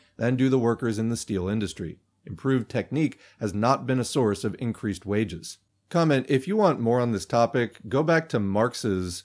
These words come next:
Value, Price, and Profit from, like, the eighteen sixties. Very similar debate. Continuing, "The above facts and arguments are convincing testimony that increased production and development of technique have no tendency to increase wages.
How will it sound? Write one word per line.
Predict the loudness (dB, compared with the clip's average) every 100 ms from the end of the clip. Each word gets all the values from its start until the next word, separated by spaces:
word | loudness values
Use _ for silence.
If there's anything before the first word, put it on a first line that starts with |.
| _
Value, | -2 0 2 0
Price, | 0 0 0
and | -4 -4
Profit | 0 0 0 -4 -6
from, | -8 -6
like, | -6
the | -6 -4
eighteen | -4 -4 -6 -6
sixties. | -6 -8 -8 -12 -14 -14 _ _
Very | -2 2 2 0
similar | -2 -2 -2
debate. | -2 -4 -4 -6 -12 _ _ _ -12
Continuing, | -8 -4 -4 -4 -6 -10 -2
"The | 2
above | 4 4 2 2
facts | 2 0 0
and | -4
arguments | 0 0 0 0 -2 -2
are | -4 -4
convincing | -2 -4 0 -2 0 -4 -2
testimony | -2 -2 -2 -4 -4 -4
that | -4 -4
increased | -2 -2 0 -2 -2
production | -6 -2 0 0 -2 -4 -4 -4
and | -6
development | -4 -2 -2 -2 -4 -6
of | -8
technique | -10 -6 -4 -4 -6 _ _
have | -2 0
no | 4 4 4
tendency | 2 -2 -2 -2 -4 -4 -4
to | -4
increase | -4 -6 -6 -6 -4
wages. | -2 -2 -2 -10 -14